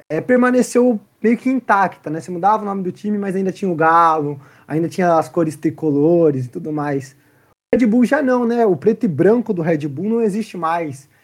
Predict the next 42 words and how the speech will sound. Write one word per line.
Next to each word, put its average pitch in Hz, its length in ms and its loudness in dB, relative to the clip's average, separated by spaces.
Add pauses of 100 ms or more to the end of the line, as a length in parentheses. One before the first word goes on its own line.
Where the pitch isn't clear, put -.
(260)
É 156 60 0
o 165 100 2
azul 170 400 4
e 202 60 4
amarelo 170 580 0
da 143 140 -6
Red 135 260 -4
Bull, 127 280 -4
né? 120 320 -8 (200)
É 131 60 -10
o 143 100 0
azul 143 220 2
e 170 40 2
vermelho 151 680 4
do 127 80 -2
Red 120 280 -2
Bull. 135 320 -8 (720)
É - 20 0
o, 147 220 2
a 139 180 -2
camisa 175 560 4
com - 120 -6
os 151 80 -10
dois 165 280 0
touros 156 720 2
e 131 60 -10
tudo 139 240 -12
mais, 131 340 -10
né, 139 200 -12
cara? 110 300 -20
É, 123 280 -20
é 131 60 -18
algo 156 200 -4
est-, - 200 -10 (1120)
que, 156 120 -12
que 170 260 -8
rompeu 220 680 4
com 220 140 -2
toda 254 220 2
a - 20 2
identidade 196 640 0
visual 185 1040 0